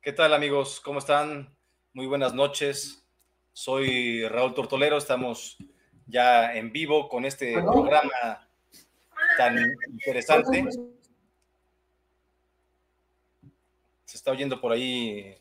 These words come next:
Speaker 1: una llamada telefónica, <laughs> pero bueno, ya estamos en vivo.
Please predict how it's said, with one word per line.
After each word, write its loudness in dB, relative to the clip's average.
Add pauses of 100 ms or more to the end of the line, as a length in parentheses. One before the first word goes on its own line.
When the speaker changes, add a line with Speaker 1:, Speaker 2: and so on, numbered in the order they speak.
Speaker 1:
una -6
llamada -2
telefónica, -4 (640)
<laughs> -20
pero -4
bueno, 2
ya -4
estamos -4
en -2
vivo. -2